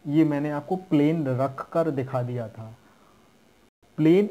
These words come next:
इमेजिनरी होता है, लेकिन मैंने आपको एक प्लेन रख के दिखाया था, वो तो रियल था, लेकिन आप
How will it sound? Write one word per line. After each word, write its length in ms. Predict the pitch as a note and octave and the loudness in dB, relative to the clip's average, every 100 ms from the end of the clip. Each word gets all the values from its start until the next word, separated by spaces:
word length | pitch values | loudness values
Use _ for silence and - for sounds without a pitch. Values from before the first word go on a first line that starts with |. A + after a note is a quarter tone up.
| E3 | -4
इमेजिनरी 640 | D3 C#3 C3+ D3+ D#3+ F3+ | 0 0 2 0 0 0
होता 300 | D3 C3 C#3 | -2 0 0
है, 100 | E3+ | 0
लेकिन 300 | D3+ C#3+ E3 | 0 -2 -2
मैंने 300 | D3 C#3+ D#3+ | -4 -4 -4
आपको 420 | C3+ B2+ C3 D#3 | -4 -6 -6 -4
एक 300 | D3+ C#3+ C#3+ | -2 -4 -4
प्लेन 380 | D3 C#3+ C#3+ D3+ | -4 0 0 0
रख 180 | C3+ C3 | -4 -4
के 80 | D#3+ | -4
दिखाया 360 | C#3+ C#3 C3 | -2 -2 -2
था, 300 | C3 D#3 G3 E3 | -2 -4 -6 -6
वो 140 | C3+ | -4
तो 140 | C#3 C3+ | -2 -2
रियल 320 | C3+ D3+ C#3+ | 0 0 -2
था, 220 | D3+ E3+ | -6 -6
लेकिन 380 | D3 C3+ D3 C#3 | -6 -6 -4 -2
आप 280 | C3+ F#3 | -2 -2